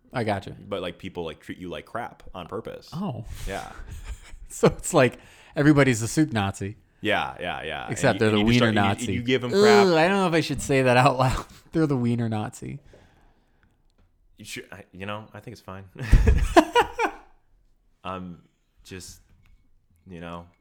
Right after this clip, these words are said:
Speaker 2: I don't think, I think we're overusing that word, and I don't think we're using it on the, on the correct people. I think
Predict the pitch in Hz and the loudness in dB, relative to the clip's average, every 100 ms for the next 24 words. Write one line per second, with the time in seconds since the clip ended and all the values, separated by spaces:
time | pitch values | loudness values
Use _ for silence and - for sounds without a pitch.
0 | _ _ _ _ 85 85 80 90 85 _ | _ _ _ _ -20 -18 -16 -16 -18 _
1 | _ _ _ _ _ _ _ _ _ _ | _ _ _ _ _ _ _ _ _ _
2 | _ _ _ _ _ _ _ _ 87 95 | _ _ _ _ _ _ _ _ -20 -16
3 | 87 87 87 90 92 92 87 92 95 104 | -12 -10 -8 -8 -8 -10 -10 -8 -8 -8
4 | 90 80 85 - 87 85 87 87 85 80 | -10 -12 -14 -16 -14 -12 -12 -12 -14 -14
5 | 80 80 80 76 82 82 78 - 82 _ | -16 -16 -18 -20 -20 -20 -18 -16 -16 _
6 | 87 - - 82 - | -18 -18 -20 -20 -20